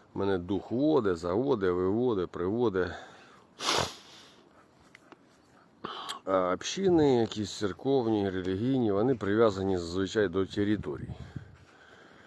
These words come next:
А території — це в тому числі люди, які живуть поруч. Вони,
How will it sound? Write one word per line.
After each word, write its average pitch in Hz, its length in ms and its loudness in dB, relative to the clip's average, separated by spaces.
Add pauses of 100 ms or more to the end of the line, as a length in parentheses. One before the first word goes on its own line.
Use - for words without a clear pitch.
(360)
А 90 80 -8
території — 135 680 0
це 123 300 0
в 104 80 -6
тому 123 340 0
числі 110 720 -2 (1900)
люди, 107 360 0
які 92 300 0
живуть 101 340 -4
поруч. 82 760 -6 (140)
Вони, 82 340 -6